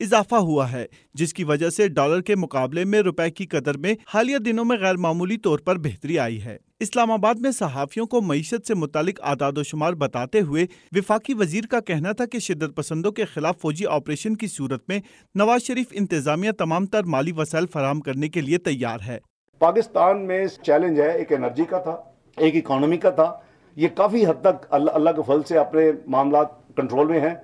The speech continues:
Speaker 2: اور تیسرا ایکسٹریمزم اور ٹیررزم کا ہے۔ یہ سیکیورٹی ایشو کو پاکستان کی leadership میاں نواز شریف صاحب، میرا خیال ہے آج کل سب سے زیادہ اس پہ ٹائم دے رہے ہیں۔ خدا نہ خواستہ اگر، آ، آ، کوئی چوائس ہی نہ ہوئی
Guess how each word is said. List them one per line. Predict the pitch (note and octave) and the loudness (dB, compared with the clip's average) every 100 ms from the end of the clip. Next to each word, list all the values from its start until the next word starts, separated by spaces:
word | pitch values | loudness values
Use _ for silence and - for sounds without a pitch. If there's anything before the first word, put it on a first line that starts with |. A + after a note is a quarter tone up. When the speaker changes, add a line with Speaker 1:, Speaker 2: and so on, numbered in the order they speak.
| - _ - | -20 _ -20
Speaker 2:
اور | - F3 | 2 2
تیسرا | G3 C#3 A3 A3 A#3 | 2 -2 -4 4 4
ایکسٹریمزم | G#3 - G3+ G#3 G#3 G#3 G#3 - - - | 4 -2 -4 -2 2 2 0 -10 -16 0
اور | D#3+ | 2
ٹیررزم | F#3+ G3 F#3+ E3 | 6 6 6 4
کا | D#3 B2+ | 2 0
ہے۔ | G2 - - - _ | -2 -12 -20 -20 _
یہ | - A#3 | -2 -2
سیکیورٹی | - - B3 C4+ B3+ | -2 -2 0 0 -2
ایشو | G#3 A#3+ | -4 -4
کو | B3 | 0
پاکستان | - F3 F#3+ F#3+ F#3 F3+ G3 G#3+ - _ | 2 2 0 -2 2 4 4 -2 -18 _
کی | - F3 | -8 -4
leadership | C#3 F3 F#3 F#3+ | 0 0 -2 -2
میاں | E3+ E3 | 0 2
نواز | C#3+ C3+ D3 | 4 4 2
شریف | F3 C#3 | -6 0
صاحب، | E3+ A3 D#3+ | 0 0 -2
میرا | D3+ D3+ | 0 2
خیال | D#3 | 2
ہے | G3 - - | 0 -8 -4
آج | - E3+ A#3+ F#3 | 2 4 2 2
کل | A3 G#3+ - | 2 2 2
سب | F3+ | 0
سے | G#3+ | 2
زیادہ | G3+ G3 | 2 2
اس | A3 A#3+ | 2 2
پہ | G#3 | 0
ٹائم | G3+ F#3+ | 2 2
دے | F3 C3 | 2 0
رہے | A2 | -2
ہیں۔ | - _ _ | -10 _ _
خدا | C#3 B2+ | 0 4
نہ | F#3 | 4
خواستہ | - F3 C#3+ C#3+ - - _ - | 4 2 4 -4 -4 -14 _ 0
اگر، | C#3+ D3+ F#3+ E3+ | 2 4 2 2
آ، | E3+ E3 D#3 - _ | 4 4 2 -8 _
آ، | - C#3 | 0 0
کوئی | E3 E3 | 4 2
چوائس | - E3+ A#3+ G3+ | 4 4 4 4
ہی | |
نہ | C4 | 2
ہوئی | A#3+ D#3 G#3 | 2 2 -2